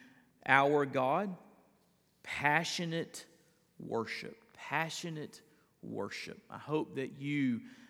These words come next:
uh, make a focus of your life or focus your life in on worshiping our great God, taking words,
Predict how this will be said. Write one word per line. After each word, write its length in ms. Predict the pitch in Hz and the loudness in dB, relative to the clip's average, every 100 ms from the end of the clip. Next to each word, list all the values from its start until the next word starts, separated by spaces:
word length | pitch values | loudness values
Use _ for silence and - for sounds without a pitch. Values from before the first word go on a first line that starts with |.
| - - | -18 -8
uh, 80 | 127 | 0
make 320 | 135 139 - | 6 6 4
a 160 | 131 | 0
focus 580 | 123 - 143 143 147 131 | -2 0 2 2 0 -4
of 240 | - 131 123 | -4 -4 -2
your 160 | 123 | -2
life 340 | 120 135 127 - | 2 4 2 0
or 60 | |
focus 460 | 110 135 139 127 - | -2 0 0 -4 -4
your 100 | 123 | -4
life 340 | 123 127 120 - | -2 -2 -4 -8
in 260 | 135 123 | -6 -4
on 380 | - 123 117 113 - - - | -4 -6 -6 -6 -10 -20 -10
worshiping 680 | 117 127 143 - 127 120 - | -2 2 2 0 -6 -6 -4
our 380 | 135 127 120 | -2 0 -2
great 360 | 110 123 120 - | -2 -2 -4 -4
God, 380 | 120 117 107 107 | -6 -4 -4 -6
taking 500 | 139 147 139 127 117 | -8 -6 -4 -4 0
words, 600 | 123 135 127 110 - | 2 4 4 0 -6